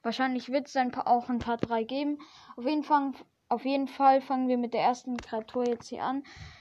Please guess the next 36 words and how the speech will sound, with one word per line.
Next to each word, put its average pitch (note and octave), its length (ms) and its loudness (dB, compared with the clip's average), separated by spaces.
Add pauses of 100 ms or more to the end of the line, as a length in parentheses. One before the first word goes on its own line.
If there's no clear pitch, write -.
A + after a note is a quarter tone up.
(140)
die B3 60 -2
ist A#3 100 -4
noch, B3 360 2
die B3 140 -4
noch B3 220 -2
übrig C4 360 -4
ist. B3+ 340 -2
Das A#3 120 -4
ist A3+ 40 -2
eine A#3 120 0
Midnight-Karte, C4 720 2
nämlich A#3+ 340 0
die A#3+ 160 -10 (300)
Droxcol-Infanterie. A3+ 1400 0
Für - 160 -4
ein C4+ 180 2
beliebiges, C4 500 0
ein A3+ 160 -2
weißes, B3 440 -2
Kreatur, A#3+ 500 0
Geist, A#3 300 2
Soldat. B3 440 4 (540)
Ähm, A#3 280 0
aufstören, C#4 920 2
drei A#3+ 220 4
beliebige, B3 480 0
ein A3 180 -4
weißes. C4 440 0
Also A#3 400 0 (320)
du A#3 80 -8
kannst C4+ 260 2
diese C4 200 0
Karte B3+ 400 2
für B3 180 -2
die A#3 100 -4
Kosten C4+ 720 -2